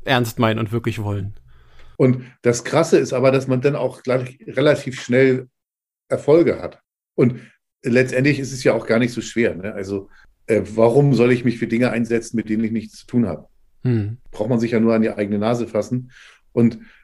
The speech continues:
Speaker 2: äh, dass die Motivation steigt, je mehr man damit zu tun hat, das ist irgendwie, weiß auch jeder. Das Problem ist nur, dass wir das immer nicht in diese Gruppen kriegen, diese Erkenntnis, weil natürlich auch da wieder jeder nur seinen Bereich sieht.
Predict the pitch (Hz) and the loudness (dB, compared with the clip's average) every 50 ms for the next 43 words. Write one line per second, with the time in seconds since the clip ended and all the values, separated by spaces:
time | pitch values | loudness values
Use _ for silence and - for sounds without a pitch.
0 | _ _ _ - 120 110 107 107 117 113 - - - 123 117 120 120 123 110 113 | _ _ _ 0 2 2 2 2 0 -2 -2 -2 -2 0 0 0 0 0 2 0
1 | 110 - - 127 123 139 135 - - - 113 113 120 117 - - - 117 113 107 | 0 2 0 0 0 0 0 -4 -4 -2 0 2 2 0 0 -4 -10 -6 -4 0
2 | 117 127 120 123 117 110 113 110 107 110 - - 101 - - 127 127 127 123 123 | 0 2 2 0 0 -2 -2 -4 -4 -6 -10 -20 -14 -8 -6 -2 -2 -2 0 0
3 | - 110 - - 123 120 127 131 123 113 113 113 107 107 - _ - 113 110 120 | -2 -4 -4 -6 -8 -6 -4 -2 -2 -2 0 -2 -4 -4 -6 _ -6 0 2 2
4 | 123 120 - 117 143 - - 120 113 120 143 139 139 - - - - _ _ _ | 2 2 2 2 2 2 4 2 4 4 2 0 -4 -10 -20 -20 -20 _ _ _
5 | _ _ - - 107 - - - - 117 113 117 120 135 156 165 151 120 - 127 | _ _ -6 -6 -6 -6 -8 -8 -6 -4 -2 2 2 4 4 4 2 0 0 2
6 | 127 131 123 113 - 127 110 120 120 120 - - 120 123 123 120 117 - 120 117 | 2 4 2 2 0 0 0 0 0 0 -2 -6 -2 -2 0 0 -2 -2 -4 -4
7 | 113 113 107 107 104 107 - - - 117 - - - 101 90 85 82 - _ - | -4 -4 -4 -6 -6 -4 -4 -4 -4 -6 -6 -4 -4 -6 -6 -6 -10 -12 _ -10
8 | 95 87 95 101 101 - - - - 110 107 - - 120 110 110 - - - - | -8 -6 -4 -4 -6 -6 -10 -12 -10 -10 -6 -2 -2 -2 -2 -2 -4 -10 -14 -14
9 | - _ _ _ _ _ _ - 101 107 110 110 110 - 113 107 107 - 110 123 | -20 _ _ _ _ _ _ 0 2 2 2 2 2 2 0 0 0 0 0 0
10 | 120 - - 107 107 107 110 104 107 104 101 110 107 110 107 110 110 110 107 98 | 0 0 0 0 0 0 0 0 -2 0 0 0 0 0 2 4 4 4 2 2
11 | 104 107 110 113 107 98 101 101 - _ _ _ _ _ _ _ _ - 95 87 | 0 -2 0 0 -2 -4 -6 -12 -20 _ _ _ _ _ _ _ _ -12 -8 -6
12 | 95 92 90 - - 92 87 87 - | -6 -6 -6 -8 -10 -12 -12 -12 -14